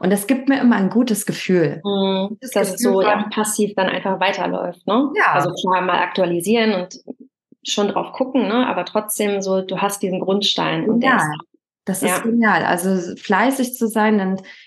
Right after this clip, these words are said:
Speaker 1: ich find's okay, mal auch sich,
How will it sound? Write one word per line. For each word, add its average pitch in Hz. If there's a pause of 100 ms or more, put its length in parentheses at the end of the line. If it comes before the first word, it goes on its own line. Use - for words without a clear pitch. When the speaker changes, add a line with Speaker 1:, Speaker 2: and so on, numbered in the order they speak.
Speaker 1:
ich -
find's 247
okay, 269
mal 175
auch 180 (800)
sich, 208